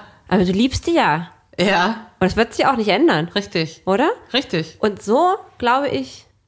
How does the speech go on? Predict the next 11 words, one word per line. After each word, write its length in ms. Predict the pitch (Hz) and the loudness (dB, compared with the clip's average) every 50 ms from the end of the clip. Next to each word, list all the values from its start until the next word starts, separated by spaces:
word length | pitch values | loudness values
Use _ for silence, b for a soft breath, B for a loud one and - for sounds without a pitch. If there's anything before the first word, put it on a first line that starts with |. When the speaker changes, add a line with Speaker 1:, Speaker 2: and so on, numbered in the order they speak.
| _ _ _ _ _ _ _ | _ _ _ _ _ _ _
Speaker 1:
ist 260 | - 277 - - - | -8 -8 -8 -8 -10
das 260 | 135 131 139 - - - _ _ - | -8 -8 -10 -12 -18 -20 _ _ -6
in 160 | 185 180 190 | -4 -4 -4
einer 360 | - 185 180 180 180 170 - - _ _ - _ _ _ | -4 -6 -4 -4 -6 -6 -8 -12 _ _ -20 _ _ _
langen 260 | - 175 180 196 208 208 | -6 -4 -4 -4 -4 -6
Partnerschaft. 680 | - 226 208 - 185 - - 165 165 - - - - - _ - | -6 -6 -8 -8 -8 -12 -10 -10 -12 -12 -14 -20 -20 -20 _ -10
Davon 260 | 175 170 - - 185 | -10 -6 -4 -4 -2
muss 120 | 196 202 - | -2 -2 -4
man 140 | 220 202 | -4 -4
ausgehen. 380 | - 180 196 - - 170 170 170 B B B B B B B B B B | -2 -4 -4 -6 -8 -10 -10 -10 B B B B B B B B B B
Und 480 | - 180 175 170 170 170 160 - - | -4 -2 0 0 0 -2 -4 -8 -14